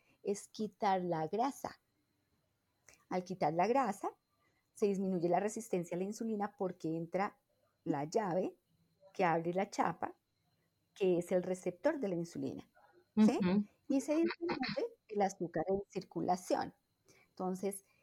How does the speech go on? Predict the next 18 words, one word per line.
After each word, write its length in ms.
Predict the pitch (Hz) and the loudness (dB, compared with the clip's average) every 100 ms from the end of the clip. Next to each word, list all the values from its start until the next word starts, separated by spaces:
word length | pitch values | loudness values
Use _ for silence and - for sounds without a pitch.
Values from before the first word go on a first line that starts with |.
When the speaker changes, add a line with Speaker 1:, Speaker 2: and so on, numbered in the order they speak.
| _ _ | _ _
Speaker 1:
para 300 | - 180 160 165 | -4 -2 -4 -6
que 100 | 156 | -6
las 160 | 160 | -6
personas 440 | - 151 151 165 190 | -6 -6 -4 -6 0
diabéticas 560 | 269 254 190 - 226 | 0 0 -4 -6 -8
se 320 | 233 - 220 196 | -8 -8 -6 -4
mejoren 800 | 175 143 - - 262 180 180 196 | -6 -8 -10 -2 2 2 0 -4
y 80 | |
se 160 | 185 233 | -8 -10
curen, 440 | - 254 185 220 - _ _ _ _ _ _ _ _ | -2 0 0 -4 -10 _ _ _ _ _ _ _ _
debe 340 | 175 190 165 170 | -2 0 2 0
suspenderse 920 | - 208 - 233 233 240 185 185 269 - _ - _ _ | -6 -10 -2 -2 0 -2 -4 -8 -14 -16 _ -20 _ _
todos 240 | 180 170 | 0 2
los 180 | 170 185 | 0 -4
productos 480 | - 190 165 - 156 | -2 -2 -2 -6 -8
que 140 | - | -6
contengan 720 | 180 170 160 143 147 135 151 | -4 -4 -2 -4 -4 -6 -6
grasa. 480 | 156 175 - - - | -2 0 0 -2 -12